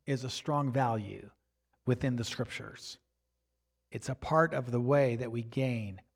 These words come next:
power in our lives. Now, the evil one, sneaky, sneaky, he has a lot of strategies to take us out, each of us. He has plans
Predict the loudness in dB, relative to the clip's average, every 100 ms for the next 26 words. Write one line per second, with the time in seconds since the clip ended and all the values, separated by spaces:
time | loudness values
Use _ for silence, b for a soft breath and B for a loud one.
0 | _ -8 -2 -2 -2 -6 -14 -20 _ _
1 | -4 -2 -2 -4 -8 -14 -18 -20 _ _
2 | _ 0 2 4 4 6 6 6 4 2
3 | -2 -8 _ _ _ _ _ _ _ B
4 | B B B _ _ _ _ _ _ -10
5 | -2 -2 0 -2 2 4 4 6 6 8
6 | 6 6 6 8 6 6 6 8 6 4
7 | 6 4 0 -8 -18 _ _ _ _ _
8 | _ _ _ -6 0 2 2 2 0 2
9 | 4 4 2 -2 0 2 2 2 0 -2
10 | -10 -20 _ -2 0 0 0 0 0 0
11 | -2 -6 -10